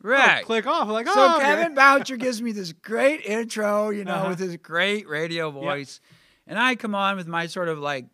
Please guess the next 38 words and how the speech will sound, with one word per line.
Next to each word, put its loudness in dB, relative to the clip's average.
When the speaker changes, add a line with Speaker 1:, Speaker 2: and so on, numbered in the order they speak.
Speaker 2:
I 0
don't -4
know, -10
not -4
so, -8
such -10
a -10
great -10
Speaker 1:
<laughs> -18
Speaker 2:
voice, -6
and -10
I've -6
just -10
sort -8
of, -12
and -6
they've 0
given -4
me 0
a 0
platform. -2
And -8
that's 0
another -2
thing -4
that -6
would -8
be, -8
say, -6
for -8
instance, -10
great -6
about -4
Carbondale. -12
Speaker 1:
Mm-hmm. -12
Speaker 2:
I, -4
I -2
can, -14